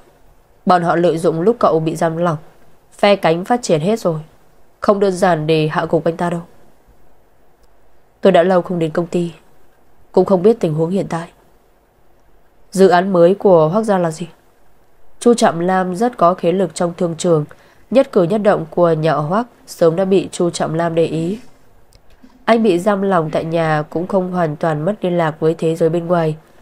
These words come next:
Thời điểm quan trọng vẫn luôn được thông báo, lưu giữ để chuẩn bị xoay người, nếu không xương cốt liền ngứa ngáy. Cậu biết nhà họ Thượng phải không? Thượng lão tiên sinh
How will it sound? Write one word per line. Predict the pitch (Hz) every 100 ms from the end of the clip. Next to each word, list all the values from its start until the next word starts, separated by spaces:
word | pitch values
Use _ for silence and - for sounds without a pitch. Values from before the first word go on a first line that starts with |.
| - - -
Thời | 202
điểm | 196 180
quan | 156 190
trọng | 190 190 160
vẫn | 160 160
luôn | 185
được | 165 156
thông | 175 170
báo, | 160 160 220 - - - -
lưu | 208 214
giữ | 202 196 226
để | 202 165
chuẩn | 156 160 156
bị | 165
xoay | 151 - 175
người, | 175 165 151 - - -
nếu | 175 170
không | 170 190 175
xương | 175 180 165
cốt | 196 233
liền | 190 175 160
ngứa | 165
ngáy. | 175 170 160 208 - _ _ _ _ _ - - - - - - - - _ _ _
Cậu | - 170
biết | 190 262 214
nhà | 185
họ | 175
Thượng | 160 190
phải | 160 156
không? | 185 185 _ _ _ _ _ - - _ _
Thượng | - 196 185
lão | 180
tiên | 214 208
sinh | 190 202 190 185